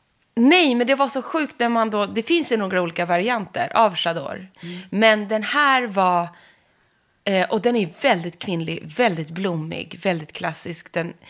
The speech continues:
Speaker 1: har ju funnits länge, ni vet säkert hur den doftar. Eh, men ni måste gå och dofta på den här L'Heure i alla fall.
Speaker 2: Mm.
Speaker 1: För att bara genom att, liksom, det är som att han har kastat upp allting i luften och fångat ner det.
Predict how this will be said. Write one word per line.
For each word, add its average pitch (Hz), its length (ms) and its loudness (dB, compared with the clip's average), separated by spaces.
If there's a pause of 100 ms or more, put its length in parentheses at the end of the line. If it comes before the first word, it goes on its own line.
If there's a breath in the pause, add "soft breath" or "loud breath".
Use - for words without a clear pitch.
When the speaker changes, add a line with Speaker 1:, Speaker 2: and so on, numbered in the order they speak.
(140)
Speaker 1:
har - 220 -10
ju 180 40 -6
funnits 175 260 -4
länge, 170 240 -2
ni 175 100 -2
vet 190 340 -4
säkert 147 260 -10
hur 156 80 -8
den 160 140 -8
doftar. - 600 -2 (460 loud breath)
Eh, 190 360 2 (120)
men 214 260 2
ni 226 180 0
måste 254 280 0
gå 214 80 -2
och 214 80 -2
dofta 220 340 -2
på 220 140 -6
den 185 140 0
här 165 360 -2
L'Heure 165 440 0 (800)
i - 40 -6
alla 160 180 -6
fall. 170 200 -4
Speaker 2:
Mm. 196 180 -10
Speaker 1:
För 233 60 2
att 226 180 2 (360 loud breath)
bara 254 300 4
genom 262 220 -2
att, 214 260 -6
liksom, 208 360 -8
det 247 60 0
är 254 100 -2
som 262 160 -6
att 262 80 -4
han 247 80 0
har 214 140 -4
kastat 240 320 -4
upp 254 200 -2
allting 190 340 -2
i 190 40 -2
luften 214 440 -2
och 160 80 -4
fångat 196 320 -2
ner 247 220 0
det. 170 220 -4